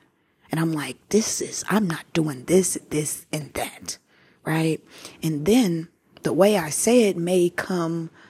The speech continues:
without a filter, right? No filter, just me. No filter, just me. Of course. And then I have that, that little, "Were you, uh, I think you were,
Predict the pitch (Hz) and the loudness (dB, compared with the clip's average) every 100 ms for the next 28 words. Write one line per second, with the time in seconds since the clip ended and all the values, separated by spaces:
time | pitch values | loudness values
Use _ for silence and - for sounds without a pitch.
0 | _ _ _ _ _ - 208 202 170 160 | _ _ _ _ _ -2 0 0 -4 -2
1 | - 320 277 - - - _ _ _ _ | 2 4 2 -4 -8 -20 _ _ _ _
2 | - 247 262 - _ 254 262 165 156 - | -2 0 0 -2 _ 0 0 -2 -2 0
3 | 214 - _ _ - 180 202 269 294 - | -2 -4 _ _ -4 -2 4 4 4 -4
4 | _ _ _ 269 320 - 147 - 262 262 | _ _ _ 4 4 2 -8 -2 -2 -2
5 | - - 277 - 311 254 - _ _ _ | -8 -6 -6 -2 0 0 -4 _ _ _
6 | _ _ - - - 349 175 - - - | _ _ -10 -2 4 6 4 -2 -8 -8
7 | - - - - 214 185 226 247 226 220 | -18 -20 -10 -2 0 4 6 6 6 6
8 | 220 196 196 190 - - - - - - | 6 4 4 2 0 -8 -20 -20 -20 -16
9 | - 214 214 226 220 214 - _ _ _ | -2 0 6 6 6 4 -4 _ _ _
10 | _ _ _ _ _ _ _ _ _ _ | _ _ _ _ _ _ _ _ _ _
11 | - 247 233 269 320 - 196 - _ _ | -2 0 2 0 0 -4 -6 -8 _ _
12 | - 208 - 240 247 - 185 180 160 147 | -10 -8 0 0 0 -2 0 0 0 -4